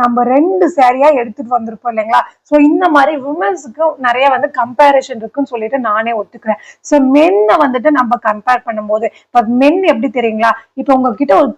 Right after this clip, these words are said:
கார் இருக்குன்னு சொல்லிட்டு வச்சுக்கோங்களேன், உங்ககிட்ட ஒரு செகண்ட் ஹேண்ட்ல இப்ப ஒரு கார் வச்சிருக்கீங்க, ஒரு அஞ்சு வருஷமா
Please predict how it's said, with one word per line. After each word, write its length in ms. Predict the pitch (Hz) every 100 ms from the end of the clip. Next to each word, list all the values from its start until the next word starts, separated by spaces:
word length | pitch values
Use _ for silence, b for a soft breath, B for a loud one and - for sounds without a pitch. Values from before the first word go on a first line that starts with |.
| 247
கார் 240 | 254 311
இருக்குன்னு 300 | 294 294 294
சொல்லிட்டு 280 | 247 226 262
வச்சுக்கோங்களேன், 500 | 214 - 247 226 240
உங்ககிட்ட 300 | 233 202 285 302
ஒரு 100 | 226 226
செகண்ட் 280 | - 285
ஹேண்ட்ல 240 | 285 226 294
இப்ப 120 | 294
ஒரு 80 | 226 -
கார் 200 | 214 240 233
வச்சிருக்கீங்க, 440 | 202 226 - 226 294
ஒரு 80 | 277
அஞ்சு 200 | 240 233 226
வருஷமா 280 | 220 240